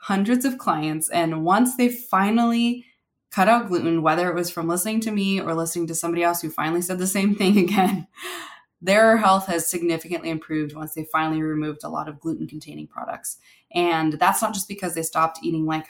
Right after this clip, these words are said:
Ho-Hos and mini muffins, you know, it's actually <laughs> because removing little traces here and there of gluten-containing products or maybe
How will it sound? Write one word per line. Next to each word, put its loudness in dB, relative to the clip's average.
Ho-Hos 0
and -6
mini 4
muffins, 2
you 2
know, 2
it's -4
actually 2
<laughs> 2
because 2
removing 2
little -2
traces -4
here -4
and -4
there -2
of -4
gluten-containing -2
products 0
or -2
maybe 0